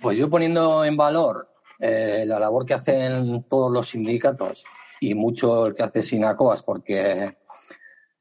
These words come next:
la verdad es que sí que estaba haciendo falta, yo lo entiendo así, ¿eh? Estaba haciendo falta un, un sindicato que, que diera visibilidad a los conductores, porque en los convenios colectivos del transporte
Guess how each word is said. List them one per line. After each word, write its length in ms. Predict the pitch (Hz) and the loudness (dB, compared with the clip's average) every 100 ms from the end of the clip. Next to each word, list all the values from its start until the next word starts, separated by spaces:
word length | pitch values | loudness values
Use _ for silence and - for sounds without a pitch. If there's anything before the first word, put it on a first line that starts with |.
| - | -10
la 160 | 117 98 | -4 0
verdad 300 | 95 98 107 | 0 2 2
es 140 | - | 0
que 480 | - 113 110 107 98 | 2 2 4 2 0
sí 180 | - 90 | -4 -2
que 80 | 110 | -2
estaba 260 | - 104 | 2 0
haciendo 360 | 95 107 101 98 | 0 -2 -2 0
falta, 280 | 113 98 95 | 0 0 0
yo 120 | 101 | 2
lo 80 | 110 | 0
entiendo 260 | 107 101 | 0 0
así, 300 | 98 - 98 | -2 -4 -4
¿eh? 180 | 101 104 _ | -4 -6 _
Estaba 240 | _ 101 117 | _ -4 -4
haciendo 320 | 113 107 107 | -2 -2 0
falta 320 | 113 104 107 | -2 -2 -2
un, 440 | 107 107 107 101 - _ - - - _ | -2 -4 -6 -8 -14 _ -20 -20 -20 _
un 160 | 113 98 | -6 -6
sindicato 880 | 110 104 107 110 107 110 107 104 101 | -2 -2 2 2 2 2 2 -2 -2
que, 160 | 101 | -4
que 140 | 101 101 | -2 -2
diera 220 | 107 113 | 0 0
visibilidad 520 | 110 - 101 113 113 | -2 -4 -2 -2 0
a 60 | 120 | -2
los 160 | 101 | -2
conductores, 680 | - 95 90 - 104 90 90 | -4 -6 -6 -4 -4 -4 -6
porque 380 | - 98 98 98 | -10 -6 -2 -2
en 180 | 98 101 | -4 -8
los 100 | - | -6
convenios 640 | 101 104 113 123 123 117 | -6 -2 0 0 0 -2
colectivos 480 | 120 117 113 113 113 | -2 -2 0 0 0
del 100 | 110 | 0
transporte 680 | 113 - 143 131 156 170 | 0 2 0 2 0 0